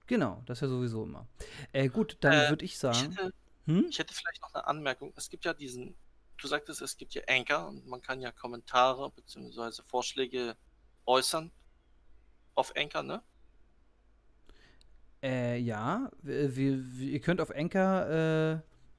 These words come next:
Speaker 1: wie heißt das, anchor punkt D E, T V? Ich guck mal kurz. Ich hab keine Ahnung. <laughs>
Speaker 2: Oder halt im Kennys
Speaker 1: Äh.
Speaker 2: Discord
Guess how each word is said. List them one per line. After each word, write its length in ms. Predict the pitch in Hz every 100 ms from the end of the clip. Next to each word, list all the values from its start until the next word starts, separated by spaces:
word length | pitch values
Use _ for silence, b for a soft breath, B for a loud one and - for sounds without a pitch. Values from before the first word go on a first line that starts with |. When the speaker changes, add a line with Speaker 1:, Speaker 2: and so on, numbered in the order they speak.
| -
Speaker 1:
wie 60 | 139
heißt 140 | 143
das, 80 | -
anchor 260 | 139 147
punkt 520 | 147 - 147 - - - - - - - -
D 420 | - 135 151 185 180
E, 40 |
T 140 | -
V? 460 | 147 - 156 160 175 - - - _
Ich 100 | -
guck 180 | - -
mal 100 | 113
kurz. 340 | 113 110 - B B B B B
Ich 100 | -
hab 80 | 135
keine 320 | 127 143 135
Ahnung. 480 | 113 170 151 123 110
<laughs> 1080 | 131 - - - 170 - 180 - - - -
Speaker 2:
Oder 200 | 156 143
halt 220 | 151 147
im 200 | 139 135
Kennys 380 | 135 143 143 143
Speaker 1:
Äh. 60 | 147
Speaker 2:
Discord 800 | 143 - - 139 151 - -